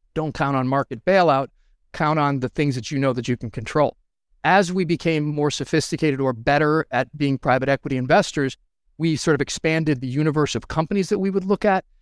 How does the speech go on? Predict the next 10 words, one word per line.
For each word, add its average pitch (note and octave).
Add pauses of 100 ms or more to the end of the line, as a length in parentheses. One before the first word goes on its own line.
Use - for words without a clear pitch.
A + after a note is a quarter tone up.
(480)
We D3+
went F3
from D#3+ (400)
what D3
I -
would C#3+
call C#3
strict -
focus D#3+ (400)
on C3+